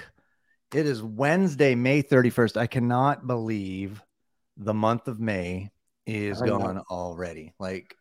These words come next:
Speaker 2: Crazy.
Speaker 1: insane. Time is flying by. Uh, how have you been, Chris?
Speaker 2: Been the same, really. It's like five months through the year. It's ridiculous, right? How it's, um, how it's just going,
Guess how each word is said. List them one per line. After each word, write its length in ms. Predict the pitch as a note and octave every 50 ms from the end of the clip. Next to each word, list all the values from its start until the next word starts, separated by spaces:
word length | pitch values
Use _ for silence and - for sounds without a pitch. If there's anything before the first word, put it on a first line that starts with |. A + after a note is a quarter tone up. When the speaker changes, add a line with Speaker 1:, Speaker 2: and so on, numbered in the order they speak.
| _ _ _ _ _ -
Speaker 2:
Crazy. 340 | - C#3+ C#3+ C3+ A2+ A#2 A2+ A#2 A#2 A2+ - _ _ _ _
Speaker 1:
insane. 840 | - - - - - G#2+ G#2+ A2 A2 A2 A2 A2 A2 A2 A2 A2 - - _ _
Time 360 | - - A2+ A2 A2+ A2+ G#2
is 120 | F#2+ E2+
flying 500 | - _ - G#2+ G#2+ G#2+ G#2 G2+ F#2+ F#2
by. 460 | F2 G#2 G#2+ A2 A2 G#2+ A2 A2 G#2 - - _ _ _ _ _ _ _ _ _ _ _
Uh, 360 | - G2 G2 G2+ G2 G2+ G2+ F#2+
how 240 | F2 C3 C3+ C#3+ D3
have 100 | B2+ B2+
you 80 | C3
been, 240 | A#2 D3 D3+ C#3 B2+
Chris? 540 | A2 - A#2+ A#2+ C#3+ D#3 - - - - _ _ _ _ _ _ _ _ _ _ _ _ _ _ _ _ _
Speaker 2:
Been 100 | - D4+
the 80 | C#4 -
same, 320 | - - F#3+ D4 E4+ B3+
really. 240 | C#3+ D3 G3 G#3 D#3
It's 160 | D#3 E3 -
like 160 | - F#3+ E3+ C3
five 300 | - - D#3+ G3 F#3 -
months 260 | G3+ F3 F#3+ C#3+ -
through 180 | - D#3+ D3 C3+
the 100 | B2 A#2+
year. 320 | C3 D#3 D#3 C3 B2 B2
It's 180 | C3+ C3 - -
ridiculous, 640 | C3 A#2 F3 F3+ - - C3+ A#2+ A#2+ A2+ - - -
right? 240 | C3+ C#3+ D#3+ - - F#3
How 140 | C3 C3 C#3
it's, 300 | C3 B2+ B2 - - -
um, 400 | D3 C3 B2+ B2 B2 A#2 A2+ - _ _ _ _ _ _ _ _ _ _ _ _ _ _ -
how 140 | C#3 C#3
it's 120 | D3+ - -
just 220 | - D3 - -
going, 420 | - B2+ B2+ B2+ B2 B2 B2 A#2+